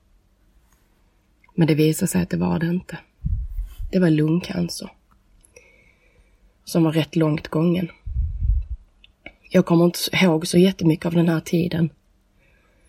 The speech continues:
Än att jag inte förstod vad som hände. Jag var på sjukhuset och mamma var mer eller mindre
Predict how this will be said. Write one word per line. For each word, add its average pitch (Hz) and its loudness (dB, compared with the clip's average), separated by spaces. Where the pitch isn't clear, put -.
Än 160 4
att 147 -2
jag 156 2
inte 160 -2
förstod 156 -2
vad 147 -2
som 151 -6
hände. 180 -2
Jag 160 -2
var 156 2
på 147 -2
sjukhuset 165 2
och 170 0
mamma 180 4
var 175 -2
mer 185 0
eller 185 2
mindre 185 2